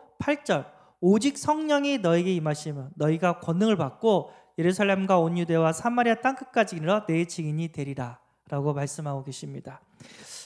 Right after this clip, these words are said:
그러니까 그리스도, 하나님, 성령, 아, 이것을, 어, 말씀하고 계십니다. 그래서 우리가 이 말씀을 붙잡고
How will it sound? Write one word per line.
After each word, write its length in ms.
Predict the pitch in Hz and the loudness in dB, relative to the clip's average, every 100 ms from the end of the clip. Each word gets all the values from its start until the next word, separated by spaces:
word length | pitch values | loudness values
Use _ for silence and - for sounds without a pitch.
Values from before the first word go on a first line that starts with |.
| - | -8
그러니까 580 | 165 160 214 269 - - _ _ | -6 2 2 2 -6 -20 _ _
그리스도, 760 | - 202 226 - 165 127 - _ _ _ _ | 4 6 6 2 -2 -2 -6 _ _ _ _
하나님, 600 | - 240 233 214 247 302 - _ _ _ - | -2 2 4 4 0 -4 -14 _ _ _ -20
성령, 640 | - 302 320 277 151 - - _ _ _ _ _ | -6 -4 -2 -2 -2 -6 -18 _ _ _ _ _
아, 300 | 139 131 139 | -16 -14 -10
이것을, 680 | 202 196 202 202 233 277 247 - | -6 0 0 0 -4 -4 -12 -6
어, 180 | 143 | -6
말씀하고 600 | 139 147 147 180 165 147 | -2 -4 -4 -6 -4 -4
계십니다. 760 | 139 127 - 139 135 - - - | -6 -10 -12 -14 -16 -18 -20 -18
그래서 240 | - 147 147 | -16 -12 -8
우리가 220 | 151 151 | -4 -4
이 260 | 156 175 | -2 -4
말씀을 420 | 165 151 143 170 156 | -2 -4 -4 -6 -6
붙잡고 680 | 156 175 160 - 240 180 | -6 -6 -6 -2 0 -2